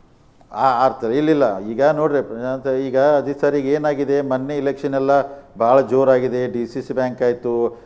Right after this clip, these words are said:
ಈಗ ಎಲೆಕ್ಟ್ ಸೊಸೈಟಿ ಒಳಗೆ ಅವ್ರು ಅಪರ್ ಹ್ಯಾಂಡ್ ಆದ್ರು, ಡಿ ಸಿ ಸಿ ಬ್ಯಾಂಕ್ ನಾವು ಅಪರ್ ಹ್ಯಾಂಡ್ ಆದ್ವಿ.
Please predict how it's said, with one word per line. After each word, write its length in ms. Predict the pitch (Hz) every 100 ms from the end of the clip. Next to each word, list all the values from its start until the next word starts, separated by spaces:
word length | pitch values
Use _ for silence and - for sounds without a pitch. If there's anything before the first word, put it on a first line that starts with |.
| - 127
ಈಗ 160 | 123
ಎಲೆಕ್ಟ್ 320 | 131 131 143
ಸೊಸೈಟಿ 320 | 143 135 135 143
ಒಳಗೆ 180 | 143
ಅವ್ರು 200 | 131 143
ಅಪರ್ 200 | 135 139
ಹ್ಯಾಂಡ್ 200 | 135 131
ಆದ್ರು, 320 | 127 113 120 113
ಡಿ 300 | 98 123 117
ಸಿ 140 | 143
ಸಿ 60 | 139
ಬ್ಯಾಂಕ್ 200 | 139 123
ನಾವು 220 | 131 139
ಅಪರ್ 200 | 131 131
ಹ್ಯಾಂಡ್ 180 | 123 120
ಆದ್ವಿ. 380 | 107 113 110